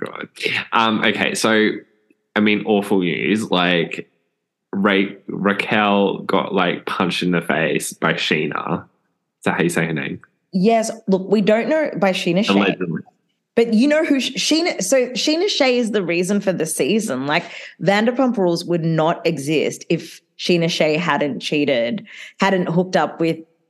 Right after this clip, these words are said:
Speaker 2: Eddie Cibrian while he was with Brandi Glanville.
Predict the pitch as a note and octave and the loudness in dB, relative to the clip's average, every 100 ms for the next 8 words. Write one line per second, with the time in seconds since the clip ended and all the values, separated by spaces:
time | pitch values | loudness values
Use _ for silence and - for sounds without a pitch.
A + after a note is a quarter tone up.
0 | _ E3+ E3 D#3+ - E3 E3 D3+ C#3+ A2+ | _ 0 2 0 0 0 2 2 0 0
1 | C#3+ C#3 D#3 D3 D3+ C#3 D3 - B2+ B2+ | 0 0 -2 0 0 -2 -4 -2 -2 -2
2 | C3 B2+ B2 A#2 C2+ C#2+ | -4 -4 -4 -4 -6 -6